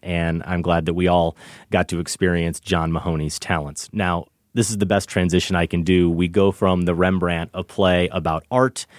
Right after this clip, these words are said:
and death and looking for meaning in both of those things, to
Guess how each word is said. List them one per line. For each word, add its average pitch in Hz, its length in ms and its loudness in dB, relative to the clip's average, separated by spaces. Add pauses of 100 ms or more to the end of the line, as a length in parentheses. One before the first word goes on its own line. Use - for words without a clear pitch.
(140)
and 92 280 -4
death 113 400 0 (200)
and 95 140 -2
looking 101 240 2
for 90 200 -2
meaning 123 560 2
in 107 220 2
both 107 200 2
of 110 80 2
those 104 220 2
things, 104 400 2
to 98 340 2